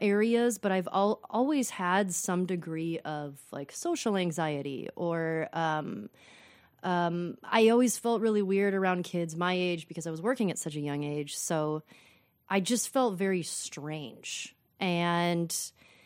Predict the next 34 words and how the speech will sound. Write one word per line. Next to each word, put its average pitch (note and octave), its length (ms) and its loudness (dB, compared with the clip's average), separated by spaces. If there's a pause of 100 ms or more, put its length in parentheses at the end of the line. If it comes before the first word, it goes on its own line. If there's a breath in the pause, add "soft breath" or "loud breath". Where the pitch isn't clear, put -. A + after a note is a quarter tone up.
(260 soft breath)
I B3 80 0
mean, C#4 140 4
I A#3 120 -2 (100)
guess D4 340 0
I F4 100 4
had D4+ 440 2 (240)
confidence, D4+ 840 2
but A3 240 2
I A3+ 140 4
never, B3 580 2 (380 soft breath)
like, A3+ 100 2
even C4+ 260 4
when C4+ 80 4
I A3+ 80 4
think A#3 200 2
about G#3 260 4
in F#3+ 140 2
my F3+ 140 2
teen G3 400 0
years, A3 340 2
like, F#3+ 160 0
I F#3+ 60 2
never F#3+ 340 2
really A3 240 4
had E3 340 0
that D3 240 0
"fuck - 380 -2
you" E3+ 100 0
confidence F3 680 -2
that - 140 -6
some D#3+ 240 -2
teenagers D3+ 520 -6
have. F#3 340 0
Like, C3+ 360 -4